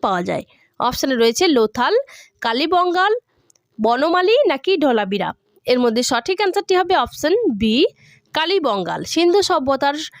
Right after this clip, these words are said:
কালীবঙ্গাল শহরে কর্ষিত জমির সন্ধান পাওয়া গিয়েছিল। চলে যাও পরবর্তী এবং শেষ কোশ্চেনে। সিন্ধু সভ্যতার বিশেষত্ব ছিল, অপশনে রয়েছে দেখো কৃষিকাজ, নগর পরিকল্পনা, মৎস্য শিকার,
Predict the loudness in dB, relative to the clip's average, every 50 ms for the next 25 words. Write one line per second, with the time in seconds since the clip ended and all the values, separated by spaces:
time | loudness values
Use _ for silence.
0 | -20 _ -4 -4 -2 -2 0 0 0 0 0 2 0 0 0 -2 -2 -2 -2 0
1 | 0 0 2 2 0 0 -2 -2 -2 -2 -2 -2 -6 0 0 2 2 2 2 2
2 | 2 0 0 0 0 -2 -2 -2 0 0 0 -2 -2 -2 -2 -2 -2 -2 -4 -6
3 | -8 -6 -6 -6 -6 -8 _ -14 -20 -20 -20 -20 -16 -6 -2 0 0 2 0 0
4 | 0 0 -2 0 0 -2 -2 -2 0 0 0 0 0 -2 -2 -2 -2 -4 -4 -2
5 | -2 -2 0 0 2 2 2 2 2 _ _ _ _ _ _ _ _ _ _ _
6 | _ _ _ _ _ _ _ _ _ -4 0 2 2 4 4 4 2 2 2 0
7 | -2 0 0 -2 -2 0 0 0 0 0 0 0 0 2 2 2 2 0 0 0
8 | 0 2 2 2 0 -4 0 2 2 4 4 2 2 0 0 -2 -4 -2 -2 -2
9 | -2 -2 -4 -2 2 2 2 2 2 0 -2 -2 -2 -2 -4 -2 -2 -2 0 2
10 | 0 0 0 2 0 0 0 -2 -6 -12 _ -20 -20 -20 -20 -10 -4 -2 0 0
11 | 0 0 0 -2 -2 -2 -2 -2 -2 -2 -2 -2 -2 -2 -2 -2 0 2 2 2
12 | 2 2 0 -2 0 0 2 2 0 -2 -6 -2 -2 -2 0 0 -2 -2 0 2
13 | 0 2